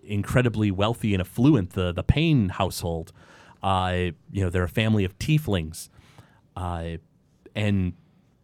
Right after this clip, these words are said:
they, they weren't, n-, you know, typically found in this area, but he, he found a lucrative deal. He was a merchant. He, you know, had a, a regular life, and, and then his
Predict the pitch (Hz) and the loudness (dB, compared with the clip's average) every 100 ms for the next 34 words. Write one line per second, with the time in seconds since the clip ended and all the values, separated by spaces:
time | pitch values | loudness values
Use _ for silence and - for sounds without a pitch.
0 | - 110 101 110 110 113 101 101 98 107 | -8 -4 0 2 2 2 2 2 2 0
1 | 95 87 - 110 - 92 - 95 95 85 | -2 -2 -4 -4 -4 -2 2 2 2 -2
2 | 85 107 147 98 85 85 92 85 85 101 | -2 0 2 0 -2 -2 -2 -2 -8 -8
3 | 98 90 - - - 80 - _ - - | -6 -8 -10 -16 -12 -12 -12 _ -18 -14
4 | 73 80 78 90 95 87 78 82 101 101 | -10 -10 -6 -6 -6 -8 -8 -2 0 2
5 | 98 87 82 78 76 76 113 113 - 98 | 0 -2 -6 -10 -10 -4 0 0 0 -4
6 | 85 82 82 - - - - 92 90 92 | -4 -6 -10 -12 -20 -12 -2 0 2 0
7 | 101 98 90 87 82 85 98 107 117 107 | 0 0 0 -2 -4 -2 0 2 2 2
8 | 107 214 - 92 87 85 76 87 87 85 | 0 0 -2 -2 -2 -4 -6 -6 -6 -6
9 | 92 107 113 | -2 0 0